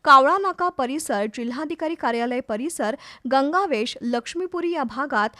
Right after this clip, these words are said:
आज प्रचंड वाहतुकीची कोंडी झाली होती. स्टेशन रोड, टेमलाई उड्डाणपूल, लक्ष्मीपुरी, शहाजी लॉ कॉलेज चौक या परिसरात तर अर्धा ते पाऊण तास वाहनं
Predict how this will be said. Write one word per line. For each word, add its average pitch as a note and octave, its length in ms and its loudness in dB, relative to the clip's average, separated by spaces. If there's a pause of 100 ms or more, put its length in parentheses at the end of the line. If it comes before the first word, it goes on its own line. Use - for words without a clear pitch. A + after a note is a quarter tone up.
(180)
आज C4+ 240 4
प्रचंड E4 480 -4
वाहतुकीची C4+ 640 -4
कोंडी A3 340 -4
झाली G#3 240 -8
होती. G3+ 260 -8 (600)
स्टेशन D4+ 580 -2
रोड, D4+ 200 0 (180)
टेमलाई A#3+ 400 0
उड्डाणपूल, A#3+ 680 -4 (300)
लक्ष्मीपुरी, E4 760 -4 (120)
शहाजी C4+ 500 -4
लॉ C4+ 120 0
कॉलेज C4+ 420 -4
चौक G#3 320 -6 (220)
या D4 140 2
परिसरात E4 580 0 (140)
तर F4+ 180 0
अर्धा A#3+ 400 -2
ते F#4+ 80 -6
पाऊण D#4 360 -4
तास G4+ 360 -2
वाहनं C4+ 340 0